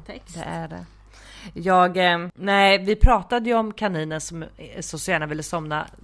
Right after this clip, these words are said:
Speaker 1: eh, i ett avsnitt ganska länge sedan i podden, tror jag. Och då så hörde förlaget där och hörde också att jag hade lite, att mina barn inte riktigt reagerade på den som man skulle kunna hoppas.
Speaker 2: Mm.
Speaker 1: Eh, och då frågade de ifall vi ville läsa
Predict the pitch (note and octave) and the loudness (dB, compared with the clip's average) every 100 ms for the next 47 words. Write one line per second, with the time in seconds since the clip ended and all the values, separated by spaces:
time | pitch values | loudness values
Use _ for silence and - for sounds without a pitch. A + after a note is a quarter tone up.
0 | - - - - - G3+ G3+ F#3 G3 F#3 | -20 -20 -20 -20 -16 -12 -10 -6 -4 -4
1 | - G3 G#3+ - G#3+ G#3 G#3+ A3 F3+ - | -6 -8 -8 -6 -4 -4 -6 -6 -8 -10
2 | F3 - E3 D#3+ E3+ D#3 D3+ D#3+ - - | -12 -10 -10 -10 -14 -10 -10 -10 -18 -20
3 | - - - - - - - - - F#3 | -20 -20 -20 -20 -20 -20 -20 -14 -8 -2
4 | G3+ G#3+ A3 G#3+ - G3 F3+ - - A#3 | 2 4 4 2 -4 -4 -4 -6 -4 -2
5 | F3+ A#3+ - G#3 E3 E3 E3 E3+ E3+ F#3 | 0 -2 -4 -2 -2 -2 -4 -4 -2 -4
6 | E3+ - - F#3 F3+ F3 E3+ F3 F3+ F3 | -4 -6 -8 -12 -10 -8 -8 -8 -12 -10
7 | F3+ F3+ - F3+ G#3 F#3+ F#3+ F#3+ F#3 F3+ | -12 -12 -14 -10 -8 -8 -8 -6 -8 -8
8 | F#3 F3+ F3+ F#3 - F3 F3+ F#3 F#3+ G#3+ | -12 -12 -14 -12 -12 -10 -8 -6 -6 -6
9 | E3+ E3 F3 F3 - E3 E3+ F3 - F#3 | -6 -6 -8 -8 -10 -12 -12 -14 -12 -10
10 | F#3+ F#3 F#3 - - - - - - - | -8 -8 -10 -10 -10 -10 -16 -20 -20 -20
11 | - - F#3+ A3 F3+ E3 F#3 F#3 - A#3+ | -20 -16 -8 -4 -2 -2 -4 -8 -4 0
12 | G3 G3+ G3+ F#3+ E3+ E3+ F3+ E3 E3 E3+ | 2 2 -2 -2 -4 -4 -6 -8 -8 -8
13 | E3+ D#3 - F3+ G3 F3 - G#3+ | -6 -6 -6 -4 -4 -4 -4 -6